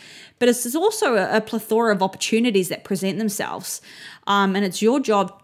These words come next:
as the business owner to see fucking both and, and decide, "Oh, what's the potential problem and, and what do I need to sort out now? Um, and am I ready to capture that opportunity?" And it's about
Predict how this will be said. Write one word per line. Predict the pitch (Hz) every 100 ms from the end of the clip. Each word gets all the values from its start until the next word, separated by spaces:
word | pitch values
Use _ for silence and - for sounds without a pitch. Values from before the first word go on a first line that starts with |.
| -
as | 202 202
the |
business | 202 196 233
owner | 208 196
to | 185
see | 190 208
fucking | 208 202 - 180
both | 170 262 233 208 208
and, | 180
and | 143 202
decide, | 196 - 190 196 190 - - - - _ _ -
"Oh, | 240 233 220 214
what's | 226 220 -
the |
potential | 233 233 247 254
problem | 220 233 269 254 190
and, | 190 190
and | 196
what | 208
do | 208
I |
need | 196 196
to |
sort | - 214
out | 190 160
now? | 214 285 196 247 - - - - - -
Um, | 214 220
and | 226
am | 247
I | 254
ready | 220 269 320
to | 247
capture | 220 - - -
that | 262 240
opportunity?" | 240 220 - 294 440 - - 170 -
And | 208 202 202 196 -
it's | - 202 240
about | 202 226 202 -